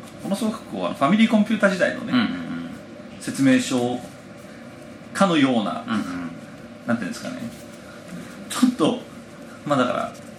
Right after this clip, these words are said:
Speaker 1: 八十年代、九十年代感のある、
Speaker 2: うんうん。
Speaker 1: <laughs> なんか独特の雰囲気があるんです。
Speaker 2: あ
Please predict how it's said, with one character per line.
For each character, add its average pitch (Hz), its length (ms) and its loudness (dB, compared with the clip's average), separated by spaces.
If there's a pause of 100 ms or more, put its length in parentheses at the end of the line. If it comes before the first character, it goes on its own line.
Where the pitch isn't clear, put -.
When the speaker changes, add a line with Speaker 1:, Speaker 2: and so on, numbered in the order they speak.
(220)
Speaker 1:
八 139 280 2
十 202 120 8
年 190 160 2
代、 180 100 2
九 175 200 2
十 165 180 4
年 170 160 2
代 165 160 6
感 110 160 4
の 95 100 6
あ 107 80 8
る、 98 200 6 (120)
Speaker 2:
う 127 60 6
ん - 20 8
う 117 40 8
ん。 110 320 4 (680)
Speaker 1:
<laughs> 165 500 6
な - 80 4
ん - 20 -2
か - 80 2 (200)
独 - 180 4
特 208 200 4
の 196 80 4
雰 185 220 6
囲 131 60 6
気 117 120 4
が 98 80 6
あ - 20 8
る - 80 0
ん - 20 -2
で - 60 0
す。 - 220 -8
Speaker 2:
あ 120 60 2